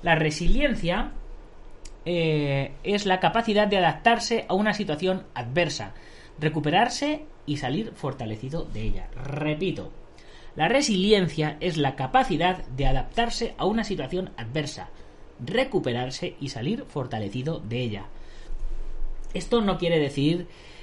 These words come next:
que las personas resilientes no padezcan dolor o sufrimiento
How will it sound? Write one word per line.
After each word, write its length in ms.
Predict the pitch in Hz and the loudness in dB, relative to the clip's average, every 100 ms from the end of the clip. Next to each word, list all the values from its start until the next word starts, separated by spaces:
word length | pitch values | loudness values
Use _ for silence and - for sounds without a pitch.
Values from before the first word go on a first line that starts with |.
| - - | -18 -2
que 680 | 156 135 123 120 117 113 113 | 2 4 2 2 0 -2 -4
las 160 | 110 | -6
personas 560 | - 123 175 185 190 - | -6 -4 0 2 0 0
resilientes 920 | - - 226 170 139 143 139 190 - - - - - | 0 4 6 6 4 2 4 2 0 -6 -14 -10 0
no 180 | 196 | 4
padezcan 520 | 208 190 185 185 185 156 | 6 4 4 2 4 4
dolor 540 | 135 151 180 185 - - - - | 6 6 6 4 0 -12 -20 -6
o 240 | 143 180 | 0 0
sufrimiento 800 | 190 175 131 151 226 180 117 | 0 -2 0 4 4 2 0